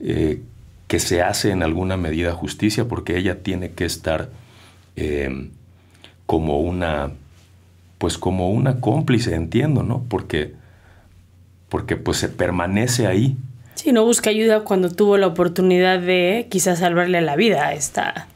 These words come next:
Speaker 1: Aunque
Speaker 2: a esta
Speaker 1: tenía esa
Speaker 2: víctima.
Speaker 1: inquietud y lo pensaba,
Speaker 2: No lo
Speaker 1: no,
Speaker 2: pudo ejercer.
Speaker 1: no lo pudo hacer, y sí creo que en parte eso es porque ya está gravemente
Speaker 2: Afectada.
Speaker 1: influenciada por, bueno, por el consumo crónico de los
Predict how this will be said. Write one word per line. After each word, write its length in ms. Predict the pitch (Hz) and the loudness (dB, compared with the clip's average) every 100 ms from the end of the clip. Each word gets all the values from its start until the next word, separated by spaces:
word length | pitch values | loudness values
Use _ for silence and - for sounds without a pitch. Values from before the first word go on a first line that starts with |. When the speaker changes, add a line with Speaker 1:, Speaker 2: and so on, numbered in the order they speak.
| - - - - | -20 -20 -20 -8
Speaker 1:
Aunque 260 | - 95 95 | -6 -4 -2
Speaker 2:
a 120 | 98 | 0
esta 180 | 98 113 | 2 2
Speaker 1:
tenía 180 | 117 104 | 2 0
esa 180 | - | 2
Speaker 2:
víctima. 140 | 104 101 | 2 2
Speaker 1:
inquietud 580 | - 80 - 104 113 - | 0 -2 0 2 2 0
y 80 | 95 | -2
lo 200 | 87 78 | 0 0
pensaba, 840 | - 82 78 - 98 95 85 85 - - - - | -2 -4 -2 -2 0 2 2 -2 -4 -14 -20 -10
Speaker 2:
No 160 | - 220 | 0 2
lo 100 | 214 | 4
Speaker 1:
no, 60 | 190 | 4
Speaker 2:
pudo 200 | 214 196 | 4 4
ejercer. 400 | 196 180 240 - - - - | 2 0 0 -2 -8 -18 -8
Speaker 1:
no 200 | 92 95 | -2 2
lo 160 | 104 104 | 2 2
pudo 320 | 101 98 92 | 2 2 2
hacer, 380 | 85 139 143 139 - | 0 0 -2 -4 -12
y 200 | 82 78 - | -10 -10 -10
sí 300 | - - 95 | -8 -4 -2
creo 300 | - 92 90 | 0 0 0
que 100 | - | 0
en 120 | 78 76 | -4 -2
parte 440 | 80 82 90 76 | -2 -2 -2 -2
eso 260 | 80 - 78 | -2 -2 -2
es 240 | 80 - - - - - | -2 -4 -10 -20 -20 -10
porque 320 | - - - | -6 -4 -4
ya 200 | 76 78 | 0 0
está 260 | 78 - 78 | 0 -2 -4
gravemente 960 | 82 78 80 82 80 76 76 73 73 71 - - - - | -2 0 0 0 -2 -4 -6 -6 -8 -10 -18 -20 -18 -10
Speaker 2:
Afectada. 400 | 185 95 82 110 | -6 -4 -2 0
Speaker 1:
influenciada 560 | 73 69 82 78 80 - | 0 -2 -2 0 -2 -2
por, 260 | - - - - - - | -6 -6 -10 -20 -20 -6
bueno, 240 | 123 131 120 | 0 0 2
por 120 | 98 | 2
el 80 | 98 | 2
consumo 420 | 98 104 185 202 | 2 0 2 2
crónico 600 | - 104 101 113 117 82 | 2 0 2 2 0 -2
de 100 | 71 | -2
los 320 | 69 69 - | -4 -6 -6